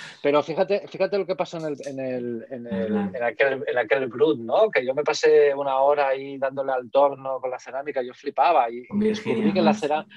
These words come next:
Speaker 2: con Virginia Mas. Yo descubrí que, que,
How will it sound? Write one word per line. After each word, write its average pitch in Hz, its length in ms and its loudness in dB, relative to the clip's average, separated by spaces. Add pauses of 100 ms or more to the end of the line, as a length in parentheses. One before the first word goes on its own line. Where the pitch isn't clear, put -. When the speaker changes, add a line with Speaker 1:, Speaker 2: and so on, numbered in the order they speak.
(160)
Speaker 2:
con 127 160 0
Virginia 127 360 -6
Mas. 139 260 -8 (360)
Yo 127 120 0
descubrí 151 540 0
que, 143 280 -2
que, 113 420 -8